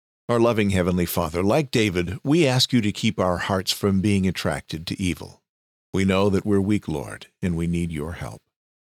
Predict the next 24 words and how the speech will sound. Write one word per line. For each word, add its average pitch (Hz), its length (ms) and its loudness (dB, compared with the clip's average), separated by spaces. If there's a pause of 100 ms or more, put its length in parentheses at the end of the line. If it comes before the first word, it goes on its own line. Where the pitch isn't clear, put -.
(280)
As 85 180 -2
Paul 92 260 2
said, 98 360 2
we 104 180 2
do 104 220 2
that 92 260 2
which 104 240 -2
we 85 100 -2
do 85 160 -4
not 92 220 0
want 87 240 -4
to 78 80 -6
do, 85 320 0
and 85 400 -2 (180)
we 90 160 -2
do 98 200 2
not 117 280 2
do 95 220 -4
that 98 220 0
which 113 240 -4
we 143 100 -2
want 156 280 -2
to 185 100 -2
do. 123 180 -6